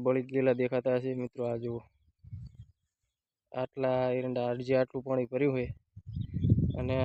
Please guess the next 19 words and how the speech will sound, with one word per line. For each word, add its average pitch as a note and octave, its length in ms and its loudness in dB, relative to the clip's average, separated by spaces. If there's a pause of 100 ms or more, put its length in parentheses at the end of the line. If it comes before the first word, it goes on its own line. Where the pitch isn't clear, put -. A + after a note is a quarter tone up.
(380)
આટલા C3 300 2
એરંડા C3 340 2
મિત્રો C3 300 -2
બધા A#2+ 260 0
બળી B2 260 8
ગયા. - 180 10
જુઓ, - 160 6 (2000)
આ B2+ 100 -2
જો B2+ 80 -4
આમ B2+ 200 0
બીજે C3+ 260 0
બધે C#3 180 2 (240)
પાણી C3+ 260 0
નથી C#3 240 0
ભરાણું, B2+ 280 4
અહીંયા B2+ 220 2
ઊભા C#3+ 220 4
છે C3 140 2
કમ્પ્લીટ B2 380 2